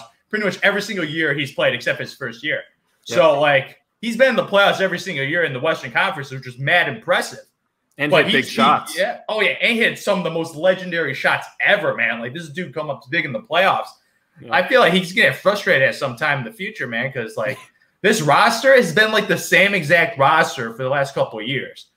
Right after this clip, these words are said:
Speaker 1: So I'm just
Speaker 2: It
Speaker 1: like, the talent upgrade, like, there's no significant talent upgrade year over year.
Speaker 2: And, and they're, and they're not getting good draft picks, right?
Speaker 1: <laughs> Oh,
Speaker 2: You know,
Speaker 1: yeah.
Speaker 2: and that's the other thing, right? So it, they either have to ver-, like, take advantage, like how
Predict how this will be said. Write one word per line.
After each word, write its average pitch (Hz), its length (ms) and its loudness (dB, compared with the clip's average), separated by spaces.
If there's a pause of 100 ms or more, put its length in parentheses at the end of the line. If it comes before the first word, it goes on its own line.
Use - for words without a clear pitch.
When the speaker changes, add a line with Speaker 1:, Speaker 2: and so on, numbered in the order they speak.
Speaker 1:
So 143 180 0
I'm 123 140 0
just 147 120 -2
Speaker 2:
It 170 40 0
Speaker 1:
like, 139 240 2 (200)
the 131 100 -6
talent 175 400 0
upgrade, 170 460 0
like, 117 220 -4
there's 131 180 -10
no 180 120 4
significant 139 580 -8
talent 135 280 0
upgrade 117 260 -8
year 113 180 -8
over 95 120 -10
year. 113 260 -10 (480)
Speaker 2:
And, 156 160 -8
and 151 120 -6
they're, 139 280 -4
and 131 120 -6
they're 131 80 -6
not 143 220 -2
getting 131 180 -6
good 120 140 -6
draft 123 340 -4
picks, - 320 -12
right? 113 340 -6
Speaker 1:
<laughs> - 40 -8
Oh, - 60 -2
Speaker 2:
You 240 60 4
know, 233 80 6
Speaker 1:
yeah. - 160 4
Speaker 2:
and 120 80 -2
that's 127 140 -2
the 135 120 0
other 131 180 2
thing, 117 220 -6
right? 117 260 -4
So 123 200 -2
it, - 260 -12 (260)
they 151 100 2
either 190 180 2
have 160 140 0
to 120 140 -6 (100)
ver-, 113 360 -4
like, 107 220 -8
take 165 300 -4
advantage, 117 640 -6
like 110 260 -6
how 113 560 0